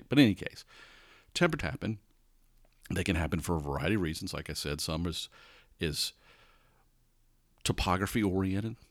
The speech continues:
Sometimes it just is the nature of, of the planetary boundary layer, and sometimes it's driven by these strong high pressure systems.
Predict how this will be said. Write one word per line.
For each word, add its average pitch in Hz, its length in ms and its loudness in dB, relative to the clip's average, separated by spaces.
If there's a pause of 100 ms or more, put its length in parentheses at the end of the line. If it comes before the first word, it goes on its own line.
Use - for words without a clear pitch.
(240)
Sometimes 98 760 0
it - 140 -8
just 85 220 -2 (240)
is 85 220 -6
the 80 120 -4
nature 85 500 0
of, 82 480 -2
of 78 320 -8
the 73 100 -8
planetary 90 500 0
boundary 82 260 -2
layer, 92 180 -2
and 131 100 -2
sometimes 90 520 0
it's 87 220 -2
driven 92 400 4
by 78 200 -4
these 85 220 -4
strong 71 380 -4
high 71 140 -2
pressure - 340 -4
systems. - 480 -14